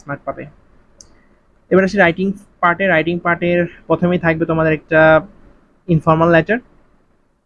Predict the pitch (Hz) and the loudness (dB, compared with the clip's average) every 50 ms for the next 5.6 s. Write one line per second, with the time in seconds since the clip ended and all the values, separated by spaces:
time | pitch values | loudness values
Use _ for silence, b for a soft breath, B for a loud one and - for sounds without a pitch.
0 | _ _ _ _ _ _ - - _ - 180 175 - 180 170 170 180 180 170 170 | _ _ _ _ _ _ -20 -8 _ 0 2 2 2 2 2 2 2 2 2 2
1 | 170 170 175 165 175 165 160 170 165 170 165 165 165 160 156 b b b b b | 2 0 -2 -2 -4 -4 -4 -6 -4 -4 -2 0 -2 -2 -4 b b b b b
2 | b b b - 165 156 - 175 170 175 170 170 170 - - 170 165 160 170 208 | b b b -8 -8 -2 0 0 0 2 0 -2 -2 -2 -4 -6 -6 -4 -6 -6
3 | 254 - _ _ _ _ _ - - - - _ - - 170 170 180 180 170 165 | -8 -10 _ _ _ _ _ -20 -20 -20 -20 _ -2 0 2 4 4 2 2 0
4 | 165 170 - 180 160 160 165 165 160 160 160 165 165 165 160 160 160 - 165 160 | -2 -2 -2 -2 -2 0 0 0 0 0 0 0 0 0 0 -2 -2 -2 -4 -4
5 | 165 160 160 147 - 156 151 151 151 151 151 - | -2 -2 -2 0 4 4 6 6 6 4 2 0